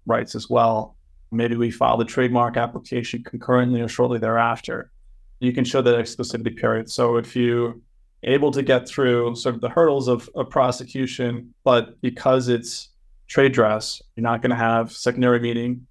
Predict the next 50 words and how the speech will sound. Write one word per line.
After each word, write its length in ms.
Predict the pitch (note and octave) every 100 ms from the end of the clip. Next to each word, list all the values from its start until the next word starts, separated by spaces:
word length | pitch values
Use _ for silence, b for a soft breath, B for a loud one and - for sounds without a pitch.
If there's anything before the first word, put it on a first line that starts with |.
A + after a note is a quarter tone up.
| -
off 160 | -
the 60 | B2+
bat. 360 | A#2+ A#2+ B2 -
So 400 | B2+ A#2 A#2 -
it's 100 | -
not 100 | A#2+
inherently 380 | A#2 A#2 A#2 A#2+
distinctive, 560 | A2+ - A2+ A2+ A#2+
as 240 | A#2+ - -
we 120 | B2+
know 200 | A#2+ A2+
from 340 | A2+ - A2 A2 _
trademark 320 | - A2+ G#2+ G#2+
jurisprudence. 560 | A#2 A#2 B2 B2 B2
But 240 | C3 A#2 - _
let's 160 | C#3 C3+
say 100 | C3
you 240 | B2 B2
go 240 | A#2+ C3 B2
on 160 | A#2+
the 100 | A#2+
supplemental 500 | A#2 B2+ B2 A#2 A2
registration 580 | A2 G#2+ - - A2 A#2
because 400 | A2+ A2+ A#2 A2
you 40 |
can't 300 | A2+ - A2
show 500 | A2 - A2+ A2+ A2+ -
to 120 | B2
get 140 | A#2+
into 220 | A#1+ - -
the 40 |
primary. 500 | - - - - - - _ _ -
Then 420 | A#2+ A2+ A2+ A2 - -
having 260 | C#3 C3+ C3
that 180 | A#2
fifteen-year 520 | - B2+ B2+ B2 A#2 A#2
period, 680 | - B2 A#2 A2+ A2+ A2+ - _ _ -
at 80 | -
some 160 | B2+
point 260 | A#2+ A#2+ A2
you 60 | A#2
can 80 |
go 100 | A#2
from 180 | A2+ A#2+
the 40 | A2+
supplemental 540 | A#2+ - A2 G#2+ A2
to 160 | - A2+
the 80 |
principal 440 | - A#2 A2 A2 G#2+
register. 600 | A#2+ A#2 A#2 A#2+ B2